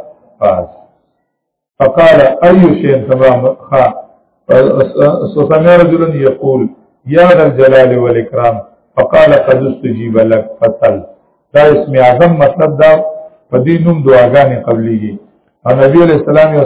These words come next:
سړی واورېد چې هغه وی، «اللهم انی اسألک الصبر.» الله، زه دنه صبر غواړم، صبر دنه غواړم. نبی علیہ السلام وته،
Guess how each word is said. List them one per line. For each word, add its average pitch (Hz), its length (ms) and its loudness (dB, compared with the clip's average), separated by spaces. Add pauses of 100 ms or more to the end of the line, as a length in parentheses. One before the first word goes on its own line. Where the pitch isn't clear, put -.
سړی 143 220 2
واورېد 147 380 2
چې - 120 -6
هغه 127 180 0
وی، 123 120 0 (460)
«اللهم 151 500 2
انی 151 340 -4
اسألک 135 520 -2
الصبر.» 117 420 -8 (580)
الله، 151 300 4
زه 156 160 -2
دنه 139 160 -2 (120)
صبر 127 240 2 (120)
غواړم، 113 340 2 (680)
صبر 147 260 2 (100)
دنه 120 240 0
غواړم. 113 320 2 (720)
نبی 131 200 -4
علیہ 143 180 2
السلام 143 340 0
وته، 185 260 -2